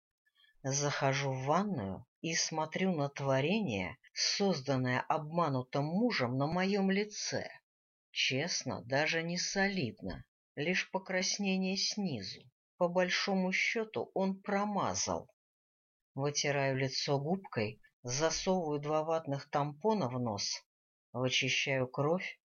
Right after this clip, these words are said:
скрываю улики. Выкидываю футболку в урну, вновь переодеваю рубашку и сажусь на кровати около Бет.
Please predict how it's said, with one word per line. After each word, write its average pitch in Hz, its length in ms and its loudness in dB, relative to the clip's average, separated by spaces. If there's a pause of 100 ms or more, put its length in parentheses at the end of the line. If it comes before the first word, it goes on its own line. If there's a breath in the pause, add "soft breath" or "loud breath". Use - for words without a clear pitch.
(220)
скрываю 147 760 2
улики. 131 720 -2 (800)
Выкидываю 139 720 2
футболку 190 720 0
в 190 80 2
урну, 120 480 -2 (320)
вновь 165 540 0
переодеваю 131 680 0
рубашку 131 720 -2 (160)
и 180 140 2
сажусь 165 640 -2
на 143 100 -2
кровати 147 760 0
около 180 540 0
Бет. 120 320 -2